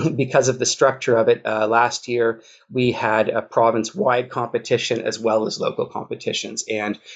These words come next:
we're not exactly sure what, uh, what the circumstances we're gonna be dealing with are this year, but we have left that open as a possibility as well. In fact, many teachers told us that they really,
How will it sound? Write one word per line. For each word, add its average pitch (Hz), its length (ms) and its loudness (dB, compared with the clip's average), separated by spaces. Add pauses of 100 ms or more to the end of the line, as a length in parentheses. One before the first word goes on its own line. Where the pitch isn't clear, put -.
(160)
we're 131 120 4
not 127 180 4
exactly 120 500 0
sure 120 360 0
what, 107 400 -2
uh, 117 240 0
what 113 220 0
the 113 80 -4
circumstances 120 800 0
we're 107 120 0
gonna 113 140 2
be 110 140 0
dealing 123 340 4
with 113 120 0
are 110 160 2
this 104 260 -2
year, 110 280 -4 (400)
but 120 240 4
we 123 140 4
have 113 420 0
left 120 300 0
that 113 240 -2
open 107 280 -2
as 104 140 -6
a - 40 -6
possibility 104 640 0
as 104 120 -4
well. 123 320 6
In - 140 0
fact, - 320 -4
many 113 260 4
teachers 110 580 -4 (300)
told 110 240 6
us 104 160 2
that 113 140 -4
they 107 100 2
really, 107 340 2